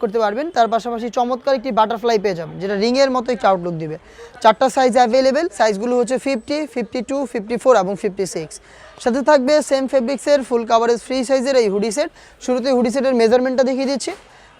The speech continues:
ফ্রি সাইজের এই হুডি সেট, এটার প্রত্যেকটা লেয়ারে থাকবে হান্ড্রেড পার্সেন্ট চায়না শার্টিং এবং এটার ফ্রন্ট সাইডে আপনারা পেয়ে যাবেন এক্সট্রা একটি ফেব্রিক্সের লেয়ার, যেটা আপনাদের কপালটাকে ঢেকে রাখতে সাহায্য করবে এবং থাকবে ডাবল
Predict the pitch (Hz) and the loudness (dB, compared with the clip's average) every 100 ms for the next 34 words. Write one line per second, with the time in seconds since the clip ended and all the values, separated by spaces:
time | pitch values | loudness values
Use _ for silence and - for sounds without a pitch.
0 | - 294 294 311 269 294 277 240 262 - | 0 2 4 4 4 4 4 4 2 0
1 | 320 247 233 269 - 285 247 269 262 262 | 2 2 4 2 2 -2 2 4 4 2
2 | 269 247 240 226 240 240 254 254 208 226 | 0 0 0 0 -2 -6 -6 -6 -2 0
3 | 240 - 254 277 370 - - - 208 214 | 0 0 -2 -2 -4 -16 -20 0 4 4
4 | 233 247 - 254 254 254 269 277 254 277 | 4 2 2 4 4 4 4 4 4 2
5 | 262 262 262 269 233 - 277 285 294 233 | 2 2 2 2 -2 -2 0 0 0 -2
6 | 233 233 - 240 208 240 214 220 226 226 | -2 -2 -2 0 4 4 4 0 0 0
7 | 240 226 220 262 262 269 269 220 233 220 | -2 2 2 2 0 0 0 0 0 0
8 | 247 220 202 196 247 262 254 320 - - | -2 0 0 0 0 0 2 0 -4 -20
9 | - - 202 220 - 247 240 311 240 254 | -14 4 4 4 0 0 2 4 4 4